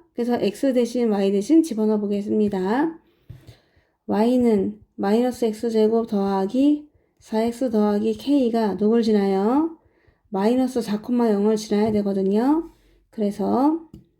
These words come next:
X 대신은 마이너스 사를 집어넣어주고 Y 대신 영을 집어넣어줍니다. 영은 마이너스 십육, 마이너스 십육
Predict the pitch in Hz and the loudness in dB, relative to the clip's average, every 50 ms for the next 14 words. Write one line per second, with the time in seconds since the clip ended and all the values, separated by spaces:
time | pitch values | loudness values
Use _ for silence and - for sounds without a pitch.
0 | _ _ _ _ _ - - _ _ _ _ _ _ _ _ _ _ _ _ _ | _ _ _ _ _ -20 -20 _ _ _ _ _ _ _ _ _ _ _ _ _
1 | _ _ _ _ _ _ _ - - _ _ - - - - _ _ _ _ _ | _ _ _ _ _ _ _ -20 -20 _ _ -20 -20 -20 -20 _ _ _ _ _
2 | _ 247 226 233 - - 269 262 269 262 262 262 262 262 262 262 262 262 262 233 | _ -8 -8 -2 0 2 2 2 2 2 2 4 4 4 2 2 2 0 0 0
3 | 202 190 196 208 226 240 233 226 220 214 208 214 220 214 - 202 214 214 214 220 | 0 0 0 0 0 0 -2 -2 -2 -2 0 0 -2 -2 -4 -2 0 0 2 0
4 | 214 214 214 208 214 208 196 196 220 254 277 311 311 - - _ _ 196 190 196 | 0 -2 -6 -6 -4 -2 0 0 2 2 2 2 0 -4 -14 _ _ -6 -2 0
5 | 214 214 220 214 240 240 214 202 185 185 214 240 240 233 214 214 208 208 214 214 | 0 0 0 -2 0 0 2 2 2 2 2 0 -2 -2 -2 0 0 0 0 0
6 | 214 214 190 190 196 208 - 226 214 214 - - _ _ _ _ _ _ _ _ | 0 -2 0 0 -2 -2 -4 -6 -8 -8 -12 -18 _ _ _ _ _ _ _ _
7 | _ - - _ _ _ _ - 202 196 196 208 214 208 208 220 254 294 330 330 | _ -20 -20 _ _ _ _ -4 0 2 2 4 4 4 4 4 4 4 2 2
8 | 320 330 - _ _ _ _ _ _ _ - 202 196 196 214 233 240 226 233 - | 0 -4 -12 _ _ _ _ _ _ _ -10 -6 -4 -2 0 0 -2 -2 -4 -4
9 | - 233 226 220 208 202 196 190 196 233 - _ _ _ _ _ _ - - 294 | 0 2 4 4 4 4 2 0 -2 -4 -8 _ _ _ _ _ _ -6 -2 0
10 | 285 277 254 214 - - - _ _ _ _ _ _ 214 196 190 208 220 233 226 | 2 2 2 0 -2 -4 -8 _ _ _ _ _ _ -4 -2 0 2 2 2 0
11 | 214 220 - 233 226 226 220 214 208 202 196 202 208 - 247 233 220 208 202 202 | -2 -4 -4 0 2 4 4 4 4 2 0 -2 -4 -4 -4 0 0 2 2 2
12 | 220 254 294 320 320 320 - | 2 2 0 0 -2 -4 -10